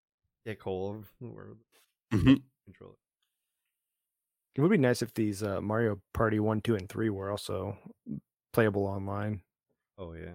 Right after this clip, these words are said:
Speaker 2: I thought they were. They're
Speaker 3: I
Speaker 2: not?
Speaker 3: don't, it didn't seem like that. It didn't say, it, it didn't specify like it did with the GoldenEye.
Speaker 1: I'll have to check because we,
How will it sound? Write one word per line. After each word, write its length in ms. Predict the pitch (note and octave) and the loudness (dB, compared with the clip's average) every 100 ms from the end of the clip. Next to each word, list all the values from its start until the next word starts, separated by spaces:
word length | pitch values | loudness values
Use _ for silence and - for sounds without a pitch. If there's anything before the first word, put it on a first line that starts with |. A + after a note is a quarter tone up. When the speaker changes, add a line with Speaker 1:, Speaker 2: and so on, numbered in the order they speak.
| F2+ | -16
Speaker 2:
I 40 | - | -8
thought 180 | E3 D#3+ | -6 -4
they 80 | G#2+ | -2
were. 380 | B2 G3+ D#3+ - _ - | 0 0 -4 -8 _ -10
They're 160 | - C#3 | 6 8
Speaker 3:
I 40 | |
Speaker 2:
not? 240 | C#3 E4 | 8 4
Speaker 3:
don't, 40 | G3 | 0
it 220 | D3+ D3 | 0 4
didn't 400 | E3+ G#3 C4 - | 6 6 6 0
seem 300 | - F3 B3 | 4 8 8
like 200 | A#2 G#2 | 6 4
that. 100 | - | 2
It 160 | - C3 | 6 6
didn't 220 | D#3 A3+ | 6 4
say, 560 | - - C#3+ B2 G#2+ G2+ _ _ _ _ _ | 4 8 8 8 2 -4 _ _ _ _ _
it, 140 | - - | -12 -4
it 80 | A#2+ | 0
didn't 180 | D#3+ G3 | 2 2
specify 500 | - - - A2+ G2+ | -2 -8 -2 0 0
like 300 | F#2+ G#2 G#2+ | 0 0 -2
it 80 | G2+ | 0
did 200 | G#2+ G2+ | 0 0
with 80 | G2+ | -4
the 100 | - | -6
GoldenEye. 600 | G2+ - G#2+ G2 - - - _ _ _ _ _ | -6 -6 -6 -6 -8 -10 -14 _ _ _ _ _
Speaker 1:
I'll 100 | A#2 | -8
have 100 | C#3+ | -8
to 100 | - | -8
check 360 | G2 - G2 G2 _ - | -10 -8 -8 -10 _ -18
because 400 | A2 G#2+ G2 G2 | -12 -10 -10 -8
we, 560 | A2 A#2 A#2+ A#2+ A2+ | -8 -4 -4 -4 -6